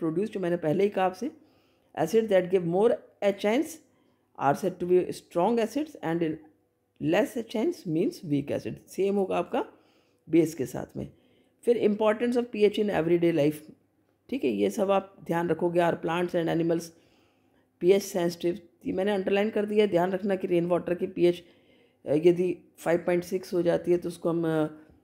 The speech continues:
एसिड रेन बोलते हैं, और इसका सर्वाइवल पर, एक्वेटिक लाइफ की बहुत ज़्यादा, अ,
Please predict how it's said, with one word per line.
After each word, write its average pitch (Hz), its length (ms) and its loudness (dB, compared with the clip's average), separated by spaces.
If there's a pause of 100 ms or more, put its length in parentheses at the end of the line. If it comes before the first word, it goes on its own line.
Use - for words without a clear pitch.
(180)
एसिड 170 360 0
रेन 185 200 2
बोलते 165 320 0
हैं, 165 100 0
और 170 160 -2
इसका 170 360 -2 (380)
सर्वाइवल 170 540 2
पर, 185 300 2
एक्वेटिक 175 380 -2
लाइफ 151 260 0
की 180 80 -4
बहुत 165 240 -4
ज़्यादा, 160 240 2
अ, - 1000 -2